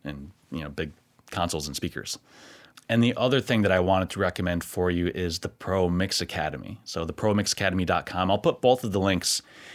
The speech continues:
in the description below for you. But here is a huge library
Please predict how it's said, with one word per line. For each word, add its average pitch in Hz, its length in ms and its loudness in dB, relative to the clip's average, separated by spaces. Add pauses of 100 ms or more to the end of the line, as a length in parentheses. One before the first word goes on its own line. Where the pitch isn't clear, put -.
(140)
in 104 100 4
the 98 60 6
description 104 420 2
below 95 280 4
for 92 260 -2
you. 80 260 -6 (600)
But 110 220 4
here 143 640 4
is 95 380 2 (100)
a 87 300 -2 (220)
huge 170 680 2
library 95 880 2